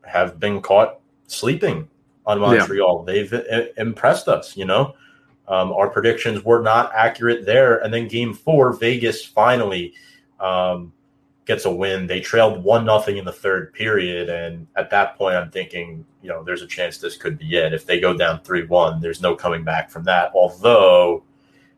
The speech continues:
Speaker 1: uh, there have been instances before where a team that's been down three one has come back to win a series at this stage of the playoffs, and now, uh, McNabb scored a goal to tie the game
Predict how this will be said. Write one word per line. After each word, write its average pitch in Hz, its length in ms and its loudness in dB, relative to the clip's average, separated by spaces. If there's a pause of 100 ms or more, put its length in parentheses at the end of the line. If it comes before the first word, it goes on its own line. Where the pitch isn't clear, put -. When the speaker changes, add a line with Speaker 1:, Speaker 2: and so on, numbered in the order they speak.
(160)
Speaker 1:
uh, 95 100 0 (100)
there 92 180 2
have 101 180 2
been 101 120 0
instances 95 500 -4
before 92 600 2
where 90 160 -2
a 87 80 -4
team 101 180 -8
that's 92 160 -4
been 92 220 -4
down 90 260 -2
three 92 300 -8
one 87 240 -4
has 87 200 -10
come 90 180 -14
back 82 240 -10
to 90 100 -16
win 82 120 -8
a 78 40 -14
series 87 400 -6
at 85 120 -12
this 82 160 -12
stage 85 280 -10
of 78 120 -8
the - 80 -20
playoffs, 90 460 4
and 87 140 -8
now, 92 340 2 (480)
uh, 92 240 0
McNabb 107 640 0
scored 110 380 -2
a 117 100 0
goal 104 320 4
to - 80 -14
tie - 220 2
the 113 120 0
game 90 380 -8